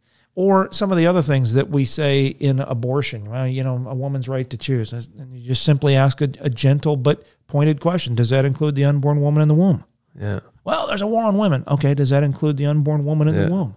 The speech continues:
Speaker 2: yeah.
Speaker 1: Well, Black Lives Matter. Okay, does that include unborn black
Speaker 2: <laughs>
Speaker 1: babies in the, you know what I mean?
Speaker 2: Yeah,
Speaker 1: Like,
Speaker 2: yeah.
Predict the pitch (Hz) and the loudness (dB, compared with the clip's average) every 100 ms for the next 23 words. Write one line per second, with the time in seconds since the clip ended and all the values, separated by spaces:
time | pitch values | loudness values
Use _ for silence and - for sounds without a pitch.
0 | 120 107 - - _ - 165 - - 165 | -6 -4 -6 -10 _ -2 -2 -2 -6 -6
1 | 202 196 202 190 175 190 170 113 147 131 | -6 -2 0 0 2 2 2 0 0 2
2 | 139 135 147 151 147 156 156 156 139 156 | 2 2 2 0 -2 -4 -4 -4 -2 -2
3 | 143 143 147 165 - 156 156 147 156 160 | -2 0 0 0 0 -2 -2 -4 -4 -4
4 | - - - - 202 233 220 220 226 117 | -8 -14 -16 0 2 2 -2 0 4 4
5 | 117 113 107 | 4 4 2